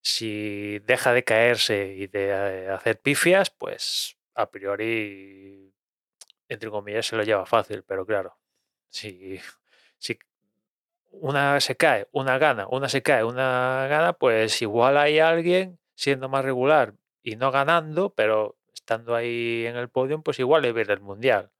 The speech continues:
Como se descuide y siga cometiendo estos fallos, pues igual se lleva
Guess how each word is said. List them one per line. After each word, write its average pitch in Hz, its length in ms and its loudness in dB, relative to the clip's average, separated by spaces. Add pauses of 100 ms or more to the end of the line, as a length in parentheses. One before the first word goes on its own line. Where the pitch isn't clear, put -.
Como 107 160 -10
se 110 100 -4
descuide 196 600 0 (440)
y 117 80 -10
siga 123 220 -2
cometiendo 120 880 -2 (600)
estos 123 280 -4
fallos, 156 400 0
pues 107 460 -2
igual 117 320 -2
se 117 140 -10
lleva 110 960 0